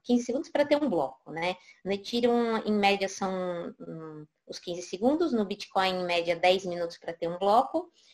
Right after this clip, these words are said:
e na nossa rede da R S K, em média, são trinta segundos. Então, a gente tá mais perto aí do tempo do Ethereum do que do tempo do, do Bitcoin.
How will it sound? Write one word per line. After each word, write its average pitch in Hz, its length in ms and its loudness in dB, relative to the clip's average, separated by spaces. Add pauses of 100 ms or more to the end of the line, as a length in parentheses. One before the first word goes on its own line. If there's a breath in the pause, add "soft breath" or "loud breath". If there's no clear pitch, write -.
(200 soft breath)
e 254 100 2
na 254 140 6
nossa 240 340 0
rede 226 340 0
da 208 120 4
R 208 240 6
S 208 180 -2
K, 214 280 2
em 220 120 0
média, 208 260 2
são 220 220 -2
trinta 220 300 -2
segundos. 190 680 -4 (240)
Então, 165 120 -6
a - 20 -6
gente - 120 -12
tá - 100 -2
mais 190 260 -2
perto 180 400 0
aí 170 240 -2 (180)
do 175 160 -10
tempo 175 300 -4
do 175 80 -6
Ethereum 214 440 -4
do 220 120 -4
que 220 120 -8
do 220 140 -6
tempo 208 580 -4 (420 soft breath)
do, 202 380 4
do 196 140 0
Bitcoin. 175 520 0